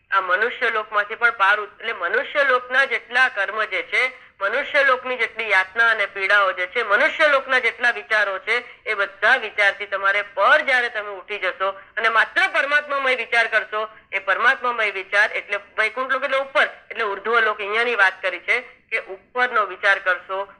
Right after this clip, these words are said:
ત્યારે જે પરમા-, પરમાત્મા તો ઉપર જ બેઠો છે, ઉર્ધ્વ મૂલઃ અધઃશાખમ, એનું મૂળ તો ઊંચું જ એ રાખીને બેઠો છે. અત્યતિષ્ઠ દશાંગુલમ, તમે જેટલું વિચારો એનાથી દસ આંગળે ઊંચો જ છે.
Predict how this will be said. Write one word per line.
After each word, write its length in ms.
ત્યારે 280
જે 100
પરમા-, 320
પરમાત્મા 500
તો 120
ઉપર 280
જ 40
બેઠો 340
છે, 100
ઉર્ધ્વ 580
મૂલઃ 460
અધઃશાખમ, 640
એનું 220
મૂળ 240
તો 260
ઊંચું 360
જ 100
એ 80
રાખીને 400
બેઠો 300
છે. 240
અત્યતિષ્ઠ 680
દશાંગુલમ, 760
તમે 180
જેટલું 360
વિચારો 340
એનાથી 320
દસ 260
આંગળે 380
ઊંચો 320
જ 40
છે. 340